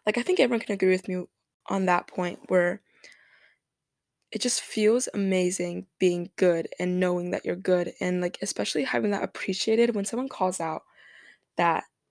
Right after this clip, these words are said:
"Hey, like, that was really sweet of you. Thank you. I appreciate that." That just feels really good. Right? Like, doesn't it feel great being a,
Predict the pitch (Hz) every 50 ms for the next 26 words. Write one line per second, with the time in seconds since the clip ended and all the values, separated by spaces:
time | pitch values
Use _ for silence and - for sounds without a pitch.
0 | _ - - - 269 269 277 269 277 _ - - 302 302 - 269 262 254 240 -
1 | - 285 269 226 214 185 180 - - 269 - 202 - 220 196 196 214 - 262 269
2 | 262 - - 202 190 - - 185 175 - - _ _ _ _ _ _ _ _ _
3 | _ _ _ _ _ _ _ _ _ 202 196 202 - - - - - - 294 285
4 | 277 - 196 190 185 196 185 185 226 247 226 214 202 - _ _ _ _ _ _
5 | _ _ _ _ _ _ _ _ _ _ _ _ _ _ _ _ _ - 202 190
6 | 240 302 381 508 - - 254 240 - 254 - 320 349 - - - 285 247 226 220
7 | 202 - - - 214 208 208 208 202